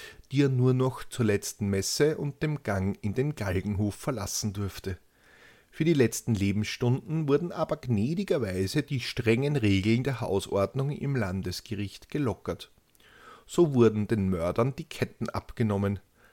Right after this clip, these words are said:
Außerdem durften die Todeskandidaten einen letzten Wunsch äußern, der auch gewährt wurde, so er einigermaßen realistisch erfüllbar war.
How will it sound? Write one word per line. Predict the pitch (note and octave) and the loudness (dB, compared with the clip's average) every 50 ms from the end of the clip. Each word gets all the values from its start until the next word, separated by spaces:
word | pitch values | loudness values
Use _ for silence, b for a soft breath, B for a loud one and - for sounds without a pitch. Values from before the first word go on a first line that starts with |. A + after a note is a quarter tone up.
| b b b _ _ | b b b _ _
Außerdem | - G2+ G2+ G2 - - A#2+ - B2+ B2+ C#3 D3 - | 0 0 0 2 0 -2 -2 0 0 0 0 0 2
durften | - B2 A2 - - - - G#2 | 4 4 4 2 0 -4 -4 -4
die | A2+ G2+ | -4 -6
Todeskandidaten | - - A2 G#2 G#2 A2 A#2 - - - A#2+ A2+ A2+ B2 A#2+ - A#2+ A#2 A#2+ A2+ - - D3 C#3 | -6 -2 -2 0 0 0 -2 -2 -2 -2 0 0 0 0 0 2 2 4 2 2 0 -4 -6 -4
einen | - B2 C#3 D3+ D#3 | -2 -2 -2 0 0
letzten | D3+ C#3+ B2+ B2 - - - D3+ C3 B2 | 0 0 0 -2 -4 -4 -4 -4 0 2
Wunsch | - F3+ D#3 D3 - - - - | 2 2 2 0 -2 -4 -4 -2
äußern, | G#2 G2+ G2 F#2+ - - A#2 A#2+ C3+ C#3 - - | 0 2 2 0 0 -2 -2 -2 -2 -4 -6 -2
der | - C3 - - - - | 0 0 0 0 -2 -6
auch | B2+ C#3+ - - - - | -8 -8 -8 -12 -8 -2
gewährt | - C3+ A#2 G2+ G#2 G#2 G#2+ A2 A2+ - - | 0 0 2 2 2 4 4 2 2 0 0
wurde, | C3+ C#3+ D3+ D3+ E3 E3+ E3+ D#3+ | 0 2 2 2 0 -2 -2 -4
so | - - B2+ F2+ - | -4 -6 -6 -6 -2
er | - C#3 C#3+ - - - | 0 0 0 0 -4 -6
einigermaßen | - A2 A2 A2+ A#2 A2+ - A2+ A2 A#2 G2+ E2 F2+ - - - A#2 A2+ A#2 b b b _ - | -4 -2 0 0 0 0 0 -2 -2 -2 -4 -4 -6 -6 -6 -6 -6 -6 -6 b b b _ -2
realistisch | A2 G#2+ G2+ A2 A#2 A#2 G#2 G2+ - - - A#2 G#2+ - - - | -2 0 2 2 0 0 -2 -4 -6 -4 -4 -4 -4 -4 -6 -10
erfüllbar | B2+ B2 - - - A#2 G#2+ G#2 G2 - - D2 D2+ - D2+ | -10 -10 -12 -4 -2 0 2 2 0 -2 -4 -6 -8 -8 -10
war. | D#2 E2+ E2 A2 A#2+ | -12 -14 -14 -16 -18